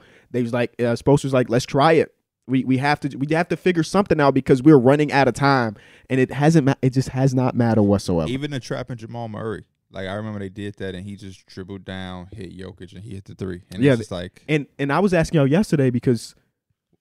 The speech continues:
Speaker 1: I didn't recognize that they didn't play any zone. And I asked y'all, like,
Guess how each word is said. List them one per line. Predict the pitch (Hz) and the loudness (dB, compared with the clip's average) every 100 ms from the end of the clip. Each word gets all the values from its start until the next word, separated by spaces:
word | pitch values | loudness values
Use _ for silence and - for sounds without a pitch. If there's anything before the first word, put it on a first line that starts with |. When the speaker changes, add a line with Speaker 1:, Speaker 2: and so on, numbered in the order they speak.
| _ - | _ 0
Speaker 1:
I | 190 | 4
didn't | 349 151 | 6 6
recognize | 139 - 127 123 117 113 - | 4 2 0 0 0 -2 -4
that | - 123 | -6 0
they | 135 | 0
didn't | 147 147 | 0 2
play | 180 | 2
any | 185 | 4
zone. | 165 240 269 - | 4 4 2 0
And | 151 | -2
I | |
asked | 175 233 - | 0 0 2
y'all, | 190 | 2
like, | 147 | 2